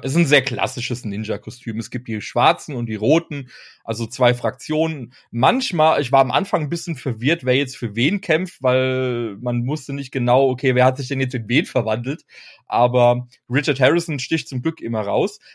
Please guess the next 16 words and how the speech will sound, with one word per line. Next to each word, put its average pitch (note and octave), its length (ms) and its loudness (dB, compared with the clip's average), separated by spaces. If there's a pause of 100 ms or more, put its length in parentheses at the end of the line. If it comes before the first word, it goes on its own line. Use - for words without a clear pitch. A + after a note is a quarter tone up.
(120)
Aber E3+ 360 4
Ninjas C#3+ 720 2
haben C#3+ 340 2
natürlich A#2 640 -6
auch B2 260 0
Waffen. B2 400 -2 (320)
Und C3+ 240 -4
in A#2 320 0
Ninja C3+ 320 4
Terminator A#2 800 2
gibt B2 320 -4
es A#2+ 280 -6 (760)
unglaublich E3 1400 2
viele F3 480 -2 (200)
geile D3+ 520 2
Waffen. A2 460 -4